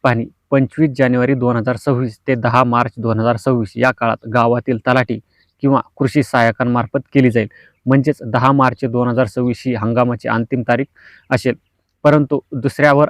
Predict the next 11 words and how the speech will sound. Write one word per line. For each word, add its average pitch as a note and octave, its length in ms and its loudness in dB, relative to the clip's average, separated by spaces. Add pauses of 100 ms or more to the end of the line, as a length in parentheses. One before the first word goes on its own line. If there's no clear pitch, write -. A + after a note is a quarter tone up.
(100)
अवलंबून C#3 460 2
राहण्यापेक्षा B2 520 -2
आपण B2 320 -4
आपली B2+ 240 -4 (100)
पीक B2 100 -2 (100)
पाहणी A#2+ 220 -2
स्वतःच्या A#2+ 440 -4
मोबाईलवरून A#2+ 540 0
केलेली A#2 420 -2
कधीही A#2 320 2
चांगली. A2 340 -4